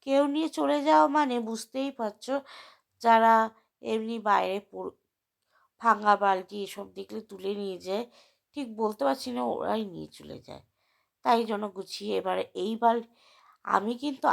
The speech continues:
আস্তে আস্তে করে রান্নাঘর নিয়ে অনেক জল্পনা কল্পনা আমার আর দিদি, কারণ আমি জানি নিজের বাড়ি নিজের কখনো রান্নাঘর হবে কি না,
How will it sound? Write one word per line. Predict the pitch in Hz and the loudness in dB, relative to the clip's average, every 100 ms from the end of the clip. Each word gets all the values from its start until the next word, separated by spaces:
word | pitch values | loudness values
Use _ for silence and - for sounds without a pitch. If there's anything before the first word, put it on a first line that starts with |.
| - | 4
আস্তে | 214 - 233 | 2 -4 -6
আস্তে | 233 - 262 | -6 -6 -6
করে | 262 247 202 | -4 -2 0
রান্নাঘর | 175 175 180 190 214 202 208 | 2 0 0 -2 2 2 0
নিয়ে | 214 220 | -6 -2
অনেক | 175 170 180 190 _ _ _ _ _ _ _ | -2 -4 -8 -10 _ _ _ _ _ _ _
জল্পনা | 202 196 190 185 190 | 4 4 2 -2 -2
কল্পনা | 180 160 165 208 254 170 | -2 -4 -4 0 2 4
আমার | 165 190 202 | 2 0 0
আর | 190 156 | -2 -6
দিদি, | 139 - 139 _ _ _ _ - | -18 -18 -20 _ _ _ _ 0
কারণ | 269 277 277 - | 2 2 0 0
আমি | 180 208 254 | 0 -2 -4
জানি | 277 254 254 269 214 | -2 -2 -4 -8 -10
নিজের | 185 170 202 233 | -12 -8 -6 2
বাড়ি | 240 247 233 _ _ _ _ - | 2 2 -6 _ _ _ _ -14
নিজের | 196 180 208 | -10 -4 -2
কখনো | 214 214 247 254 | 0 0 0 -2
রান্নাঘর | 233 226 226 240 240 262 | 2 2 2 -2 0 0
হবে | 233 226 262 | 0 0 -2
কি | 269 | -4
না, | 226 | -2